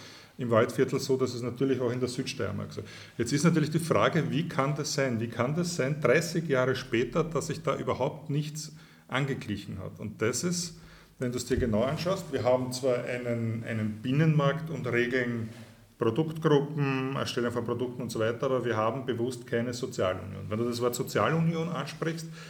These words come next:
gehen die Rechten und die Unternehmer sofort in die Erzählung mit, "Ah, da wird Geld in den Osten umgeschaufelt",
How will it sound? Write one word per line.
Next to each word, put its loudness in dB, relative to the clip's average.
gehen -2
die 2
Rechten 2
und -4
die 0
Unternehmer -2
sofort -2
in -4
die -2
Erzählung 0
mit, -2
"Ah, 2
da 4
wird -2
Geld 2
in -4
den -2
Osten -4
umgeschaufelt", -4